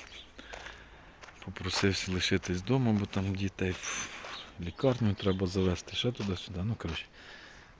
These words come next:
такі от справи. Хоча, в принципі, завтра можна зранку приїхати, дуйнути. Та сторона, в принципі, якби буде вже готова. Саша поки п'ять сушників складе, то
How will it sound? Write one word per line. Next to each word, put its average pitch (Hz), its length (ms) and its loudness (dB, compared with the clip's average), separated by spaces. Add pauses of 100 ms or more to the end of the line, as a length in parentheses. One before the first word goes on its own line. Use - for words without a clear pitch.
такі - 260 -10
от 87 140 -4
справи. 78 440 -2 (360)
Хоча, - 200 -4
в - 120 -4
принципі, 107 440 0
завтра 90 340 0
можна 90 340 2
зранку 85 380 0
приїхати, 90 520 0 (760)
дуйнути. 98 800 8 (1800)
Та 95 180 2
сторона, 95 480 0
в - 140 -4
принципі, 90 500 -6
якби 87 280 -4
буде 90 280 -2
вже 87 180 0
готова. 90 500 2
Саша 82 320 -6
поки - 260 -8
п'ять 85 300 -4
сушників - 920 -6
складе, 87 520 0
то - 180 -12